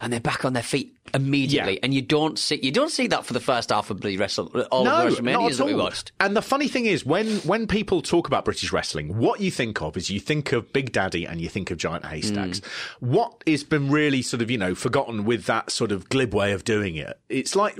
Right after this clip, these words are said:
Speaker 2: thinking all wrestling is Hulk Hogan.
Speaker 1: Yeah.
Speaker 2: You know, what you're forgetting is the undercard. And the undercard were the guys who could really go.
Speaker 1: Mm.
Speaker 2: Um, Rocco talks about Dynamite Kid. He'd say, "If we went to a venue, we would, uh, turn up and we'd have our match." He said,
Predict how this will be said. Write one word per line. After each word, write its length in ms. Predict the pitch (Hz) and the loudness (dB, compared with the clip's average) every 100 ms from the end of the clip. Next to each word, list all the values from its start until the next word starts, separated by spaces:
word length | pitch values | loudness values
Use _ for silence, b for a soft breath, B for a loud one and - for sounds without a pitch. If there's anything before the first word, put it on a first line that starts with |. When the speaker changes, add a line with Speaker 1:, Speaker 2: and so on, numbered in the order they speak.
| 156 | -6
Speaker 2:
thinking 300 | 139 160 147 | -2 -2 0
all 120 | 135 127 | 0 0
wrestling 300 | 127 - 110 | 0 -2 -4
is 80 | 104 | 0
Hulk 200 | 104 - | -2 0
Hogan. 380 | 87 80 67 - B B - | -2 -2 -6 -12 B B -4
Speaker 1:
Yeah. 140 | 92 - | -4 -4
Speaker 2:
You 140 | - 127 | -2 0
know, 120 | 98 | 0
what 260 | 107 160 151 | 0 2 2
you're 80 | |
forgetting 480 | 143 151 139 127 123 | 0 0 0 0 0
is 160 | 104 - | 0 0
the 140 | 127 | 0
undercard. 600 | 120 131 110 - 85 147 - | 0 0 -2 -2 -4 -4 -6
And 140 | 127 | -2
the 60 | 139 | 0
undercard 440 | 214 196 - 104 | 0 0 0 0
were 80 | 87 | 0
the 80 | 92 | -4
guys 380 | 82 127 113 - | 0 2 2 0
who 160 | 104 | -4
could 240 | 92 98 95 | -4 -2 0
really 640 | 104 107 117 117 104 98 | 0 2 2 2 2 2
go. 240 | 92 90 80 B B | 0 0 0 B B
Speaker 1:
Mm. 180 | 101 90 | -4 -2
Speaker 2:
Um, 220 | 143 147 | -2 -2
Rocco 320 | 160 214 208 | 0 2 2
talks 360 | 190 - 175 170 | 0 0 -2 0
about 160 | 139 120 | 0 0
Dynamite 340 | 135 123 98 | 0 0 -2
Kid. 200 | - 85 | -2 -4
He'd 180 | 92 95 | -4 -4
say, 340 | - 120 113 - | 0 0 0 -2
"If 120 | 117 | -2
we 100 | 156 | 0
went 180 | 170 160 | 2 0
to 140 | 120 127 | 0 2
a 100 | 117 | 2
venue, 560 | 107 131 120 92 71 69 B B | 0 0 0 -2 -2 -8 B B
we 180 | 98 110 | -2 -2
would, 360 | 98 101 95 95 | 2 0 0 -2
uh, 220 | 101 95 | -2 -2
turn 300 | 95 160 147 | -2 0 0
up 180 | 98 - - | 0 -4 -4
and 100 | 95 | -2
we'd 120 | 95 | 0
have 180 | 110 101 | 0 0
our 100 | 90 | 0
match." 340 | 85 69 - - | -2 -6 -6 -8
He 80 | 95 | -6
said, 260 | - 87 | -4 -6